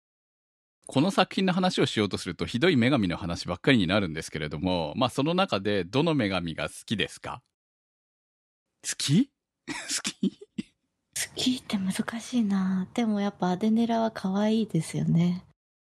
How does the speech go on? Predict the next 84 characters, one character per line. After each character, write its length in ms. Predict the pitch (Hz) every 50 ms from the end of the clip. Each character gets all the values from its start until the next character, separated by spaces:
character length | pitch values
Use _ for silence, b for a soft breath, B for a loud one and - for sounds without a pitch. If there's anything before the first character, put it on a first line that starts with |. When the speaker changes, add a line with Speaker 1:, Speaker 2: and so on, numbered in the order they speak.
| _ _ _ _ _
Speaker 1:
ア 220 | - 107 107 117 123
デ 220 | 131 160 170 175
ネ 260 | 175 165 165 165 160
ラ、 420 | 160 160 151 151 147 143 147 - -
最 320 | - - 156 170 190 214 202
初 240 | - - 220 208 208
に 120 | 202 190
出 140 | 190 220 214
て 140 | 202 185 165
く 160 | - 139 123
る 160 | 117 107 101
ヤ 160 | 98 95 92
バ 260 | 107 117 120 120 120
い 360 | 123 120 117 120 - - - -
女 160 | 104 110 110 107
神 300 | 107 107 110 110 110 -
的 260 | 110 107 107 - 113
に 180 | 110 110 98
は、 280 | 87 85 87 85 80 82
や 80 | 90 95
っ 80 | - -
ぱ 120 | - 175
り 160 | 139 107 92 87
リ 180 | 104 117 139
ス 140 | - - -
タ 160 | - 220 240
ル 100 | 208 151
テ 140 | - - 95
を 120 | 85 80 - -
超 120 | 123 120
え 80 | 147 170
な 140 | 180 185 180
き 100 | - 76
ゃ 20 |
い 80 | 78 76
け 140 | - 85 80
な 100 | 78 76
い 60 | 78
わ 100 | 82 82
け 80 | -
じ 100 | 78 -
ゃ 60 | - 65
な 160 | 69 73 104
い？ 80 | - - _ _ _ _ _ _ _ _ _ _ _ _ _ _ _ _ _ -
Speaker 2:
う 40 | 247
ん 200 | 254 202 160 - - 175
う 20 |
ん。 140 | 170 143 135 - _ _ _ _ _ _ _ _ _ _
Speaker 1:
ま 100 | - 120
あ、 40 | 107
リ 140 | 110 147 180
ス 120 | - -
タ 120 | - 269 254
ル 120 | 247 208
テ 160 | - - 143
が 140 | 123 147 147
ヤ 200 | 131 120 113 117
バ 140 | 127 165 190
い 80 | 185 156
っ 40 | - _ _
て 80 | - 110
い 160 | 113 117 117
う 40 | 104
の 120 | 95 95
は、 220 | 101 110 110 92 82 - _
一 240 | 87 87 - - 110
話 80 | 92 -
か 120 | - 73
ら 140 | 73 71 73
見 140 | 87 98 87
て 100 | 85 69
た 100 | - 69
ら 120 | 67 69
わ 100 | 76 76
か 140 | - - 90
る 80 | 76 65
わ 80 | - -
け 80 | -
で 100 | 76 73
す 120 | - - -
け 80 | -
れ 100 | 76 73
ど 100 | - -
も、 460 | 76 78 80 80 78 73 69 65 -